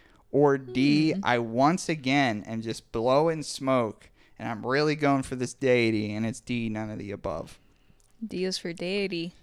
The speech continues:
Speaker 1: Yeah.
Speaker 2: Oh.
Speaker 1: So again, in current day, what is the best-selling Sterilite product? A, the storage container. B, the plastic sandwich bag. C, the clothes hanger. D,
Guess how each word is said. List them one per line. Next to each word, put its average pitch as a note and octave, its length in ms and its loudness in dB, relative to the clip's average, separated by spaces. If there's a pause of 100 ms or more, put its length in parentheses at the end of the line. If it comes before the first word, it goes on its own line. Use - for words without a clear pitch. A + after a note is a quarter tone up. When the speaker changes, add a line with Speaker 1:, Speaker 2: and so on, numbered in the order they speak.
(160)
Speaker 1:
Yeah. A#2 540 2
Speaker 2:
Oh. F#3+ 640 -6 (280)
Speaker 1:
So - 180 -4
again, D3 540 4 (560)
in A#2+ 160 -2
current F#3+ 400 4
day, D3+ 220 6
what D3 160 4
is D3+ 120 -2
the C#3 120 -4
best-selling C3 1040 0
Sterilite A#2+ 580 2
product? D3+ 540 4
A, C3+ 260 4
the C#3+ 120 0
storage B2+ 540 -2
container. C3 640 -2 (500)
B, F3+ 500 2 (400)
the C#3 120 0
plastic B2 540 0
sandwich B2 520 -2
bag. B2+ 500 4 (160)
C, E3+ 680 0 (300)
the G2 140 -2
clothes C3+ 460 2
hanger. C3 600 0 (380)
D, D#3+ 480 -4